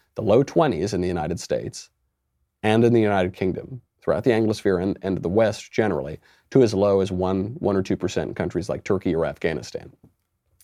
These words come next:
Obviously, I wouldn't prefer to live in Turkey or Afghanistan, but it's pretty, pretty big indictment of our culture that Turkey and Afghanistan are beating us when it comes to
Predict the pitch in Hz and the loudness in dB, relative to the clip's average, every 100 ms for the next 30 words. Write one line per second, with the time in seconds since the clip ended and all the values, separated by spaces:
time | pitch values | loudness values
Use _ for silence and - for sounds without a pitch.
0 | - 113 110 113 98 107 113 - 98 107 | -6 0 2 4 4 4 2 0 2 4
1 | 107 101 101 110 107 98 90 90 135 135 | 4 2 0 0 2 0 -2 -2 0 0
2 | 113 82 64 - _ - _ _ _ _ | -2 -6 -10 -14 _ -20 _ _ _ _
3 | _ _ _ _ _ _ _ _ - 117 | _ _ _ _ _ _ _ _ 4 6
4 | 117 - - 175 151 117 104 - 143 120 | 4 -2 2 4 6 4 2 2 4 4
5 | 101 90 113 - 90 85 85 120 113 - | 2 2 2 2 0 -2 2 2 2 0
6 | - - 82 - _ _ _ _ _ _ | -8 -6 -4 -4 _ _ _ _ _ _
7 | _ - - 127 - 104 90 - 107 98 | _ -4 2 2 4 2 0 0 0 0
8 | - 78 78 104 92 76 113 - 80 - | -2 -4 -4 0 0 -2 -6 -8 -8 -6
9 | 87 - 80 - | -8 -6 -6 -6